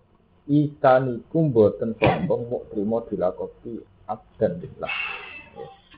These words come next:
Bila yastangifal masihu ayakuna abdan apa? Ini kula terangkan. Quran itu gada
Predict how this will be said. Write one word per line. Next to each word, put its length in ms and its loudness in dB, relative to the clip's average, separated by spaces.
Bila 320 4
yastangifal 720 0
masihu 480 0
ayakuna 480 2
abdan 400 2
apa? 100 -8
Ini 320 2
kula 240 0
terangkan. 640 -4
Quran 480 4
itu 60 2
gada 240 4